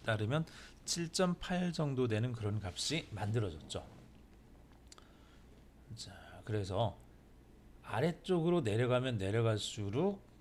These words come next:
저 Y 이퀄 X하고 거의 비슷해지만, 위로 올라가면 올라갈수록, 값이 커지면 커질수록 최종적으로 나오는 결과값이, 에, 일이 아닌 일보다 큰 어떤 값들을 가지게 되면은,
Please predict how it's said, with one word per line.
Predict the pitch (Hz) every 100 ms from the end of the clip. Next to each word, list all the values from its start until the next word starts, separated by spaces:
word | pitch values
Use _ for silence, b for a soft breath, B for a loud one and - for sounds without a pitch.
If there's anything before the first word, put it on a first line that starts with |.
| -
저 | - 110 107
Y | 101 101 117
이퀄 | 117 104
X하고 | 90 - 101
거의 | 101 95
비슷해지만, | 92 101 - 110 98 98 131 175 -
위로 | 107 113 131
올라가면 | 110 127 117 110 117
올라갈수록, | 95 101 98 87 104 92 -
값이 | 110 -
커지면 | - 165 151 135
커질수록 | 123 175 147 - 110 190 B B B B
최종적으로 | - 170 180 175 151 131 139
나오는 | 117 101 127
결과값이, | 117 95 120 123 117 - - 131 - B B B B -
에, | 104 98 98 -
일이 | 143 156 165
아닌 | 127 110 147 110 - 120
일보다 | 139 139 135
큰 | 123 - 208 110 -
어떤 | 104 - 135 107
값들을 | 101 - 120
가지게 | 117 95 104 117
되면은, | 113 98 92 143 120